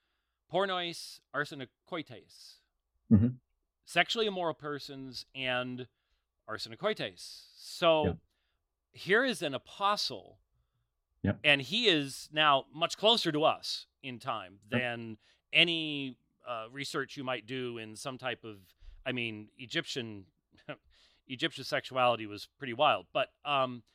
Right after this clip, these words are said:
Speaker 1: so here's Paul, and he includes and he expands on that commandment, sexually immoral
Speaker 2: Sure.
Speaker 1: persons and homosexuals.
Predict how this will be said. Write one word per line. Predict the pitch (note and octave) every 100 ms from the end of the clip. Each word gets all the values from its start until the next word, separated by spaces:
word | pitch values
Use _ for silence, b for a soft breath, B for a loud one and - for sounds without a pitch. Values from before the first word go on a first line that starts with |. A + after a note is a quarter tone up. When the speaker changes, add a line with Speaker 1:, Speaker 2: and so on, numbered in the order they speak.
| _ _ -
Speaker 1:
so | - E3+
here's | D#3+ B3
Paul, | - A3 G#3+ C#3 B2 - _
and | C#3 C3
he | - A#3+
includes | F#3 C#3 - G3 A#3 C#3 A2+ A2+ B2 - - _ _ _ -
and | E3
he |
expands | D3 - - - A3+ C4+ D#3 F#2 - - - - _ _ _ _ _ -
on | D#3 D#3
that | E3+ D#3+
commandment, | D#3 C#3 D#3+ B2+ G2 _ _ _ _ -
sexually | F#3 G#3 - G#3+
immoral | F#3+ E3+
Speaker 2:
Sure. | E3
Speaker 1:
persons | D3 D3 C3 A2 - _ _ _
and | C3
homosexuals. | D3+ C#3+ - C#3 - F#2+ _ - -